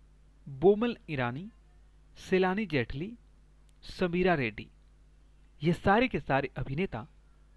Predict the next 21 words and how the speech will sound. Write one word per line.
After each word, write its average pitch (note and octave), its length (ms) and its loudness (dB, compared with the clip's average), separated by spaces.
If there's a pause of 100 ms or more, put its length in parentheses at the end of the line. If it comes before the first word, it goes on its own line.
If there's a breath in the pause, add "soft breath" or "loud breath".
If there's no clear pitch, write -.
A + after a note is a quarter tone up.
लीड G#3+ 360 -2
रोल A#2+ 200 -4
में C3+ 120 -6
इसमें E3 300 -2 (640)
नजर F#3 380 2
आए - 200 -4
थे। - 140 -16 (1040 soft breath)
इसके A3 240 -4
जो B3+ 160 -4 (460)
संगीतकार E3+ 680 -4
हैं, C3 340 -10
इस D#3 200 -10
movie D3+ 220 -6
में G#3 160 -4
जो F#3 120 -8
संगीत D3+ 360 -6
दिया D3+ 220 -4
है C3+ 140 -6
उन्होंने, C3+ 440 -8 (420 soft breath)
उनका G3+ 300 -4
नाम C#3 220 -2